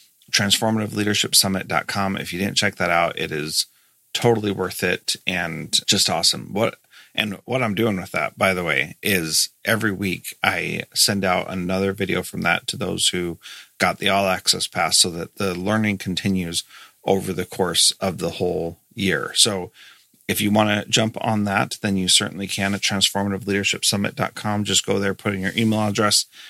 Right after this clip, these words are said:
and I'll send you more information about getting the All Access Pass. And really just a powerful, awesome way to focus on empowerment. And then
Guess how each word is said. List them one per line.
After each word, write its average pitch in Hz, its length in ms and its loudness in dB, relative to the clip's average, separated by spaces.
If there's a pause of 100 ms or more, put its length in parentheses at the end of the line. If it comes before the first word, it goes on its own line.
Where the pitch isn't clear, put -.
(140)
and 101 100 -2
I'll 95 60 2
send 101 260 4
you - 60 -4
more 101 180 -4
information 92 720 -2
about 90 580 0 (160)
getting 98 320 0
the 87 160 -4
All 87 200 2
Access 82 440 0
Pass. - 560 2
And 87 420 -2 (540)
really 110 380 4
just 98 280 0
a 80 300 0 (340)
powerful, 107 920 0
awesome 101 640 2
way 98 220 2
to 92 100 0
focus - 360 -2
on 92 180 -4
empowerment. 95 640 -2 (400)
And 104 180 -2
then 95 220 0